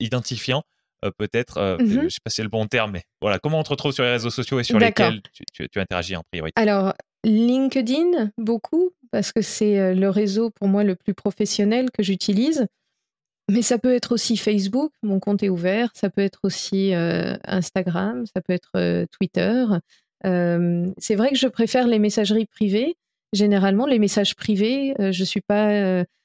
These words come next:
Speaker 2: je, ce que je publie de manière publique, généralement, a plus à voir avec ma profession qu'avec des choses personnelles. Donc, euh, mais n'hésitez pas, donc, à m'envoyer un message privé, euh,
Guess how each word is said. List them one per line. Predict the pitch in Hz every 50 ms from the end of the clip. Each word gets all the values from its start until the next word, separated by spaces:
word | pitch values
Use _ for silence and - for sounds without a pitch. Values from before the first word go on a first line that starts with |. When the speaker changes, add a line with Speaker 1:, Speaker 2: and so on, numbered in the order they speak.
| _ _ -
Speaker 2:
je, | 196 - 208 196 214
ce | 220 - -
que | - 233
je | 214 185 220
publie | 196 - - - 233 208 226 233 247 254 269 269 254
de | 208 214
manière | 196 202 202 202 214 - -
publique, | - - 202 202 226 254 247 -
généralement, | 214 196 196 202 190 185 190 196 196 208 220 220
a | 214 185 165
plus | _ - 208 202 -
à | 208
voir | 185 208 208 202
avec | 202 185 175 185 180 -
ma | 185 175
profession | - - - 196 - 214 202 - 247 254 269
qu'avec | - 226 202 208 190
des | 202 214
choses | - - 220 -
personnelles. | - - 214 - - 226 214 240 285 320 339 - _ - - _ _ _ _ -
Donc, | 208 208 208 -
euh, | 214 196 196 190 190
mais | 202 214 214 -
n'hésitez | - 233 214 208 240 226 247 233
pas, | - 240 240 247 247 240 226 208
donc, | 185 190 190 190 -
à | 185 185
m'envoyer | 185 185 185 185 196 214 214 214
un | 202
message | 196 196 185 - 208 185 - _ -
privé, | 196 180 208 220 220 208 190
euh, | 170 170 170 170